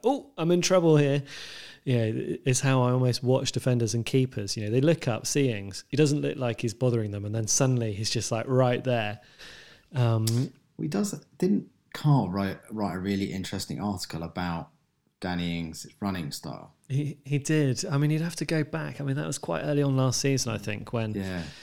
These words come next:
Speaker 1: it was quite difficult to find anything positive to write about Saints apart from Danny Ings. So, you know, Carl had to go deep into every <laughs> single element of his, of his game. But yeah,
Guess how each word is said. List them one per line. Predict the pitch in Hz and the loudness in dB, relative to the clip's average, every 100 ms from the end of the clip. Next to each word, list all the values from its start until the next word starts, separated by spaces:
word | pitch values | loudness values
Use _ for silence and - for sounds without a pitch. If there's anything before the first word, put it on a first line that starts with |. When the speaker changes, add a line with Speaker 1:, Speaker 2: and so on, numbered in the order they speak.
| - - - - | -20 -20 -20 -16
Speaker 1:
it | - 247 | -8 -2
was | 135 113 - _ _ | 0 0 -4 _ _
quite | - 139 131 | 0 0 2
difficult | 135 - 131 135 | 0 0 -2 0
to | |
find | 131 120 | 2 4
anything | 131 127 123 110 | 4 2 0 -2
positive | 123 123 117 117 | -2 -2 -2 -4
to | - | -2
write | 120 113 | -2 -2
about | - 113 | -4 -4
Saints | - 113 - | -2 -2 -4
apart | - 127 123 | 0 0 0
from | 113 | -2
Danny | 107 113 104 98 | 0 0 0 -4
Ings. | 101 | -6
So, | - 110 | -4 0
you | 110 139 117 | 0 0 0
know, | 104 | 0
Carl | - 123 | 0 2
had | 110 113 | 2 0
to | - | 0
go | 113 | 0
deep | 107 123 110 - | 0 0 -2 -2
into | 110 104 113 107 101 _ _ _ _ _ - | -4 -4 -4 -4 -8 _ _ _ _ _ -2
every | 127 120 113 | -2 0 0
<laughs> | - | 2
single | 127 - | 2 4
element | 123 123 113 113 | 4 4 0 0
of | 120 | 0
his, | 110 104 | 0 -2
of | 190 135 | -4 -2
his | 107 | -2
game. | - 117 101 | -2 -2 0
But | 127 | 0
yeah, | 156 160 | 2 2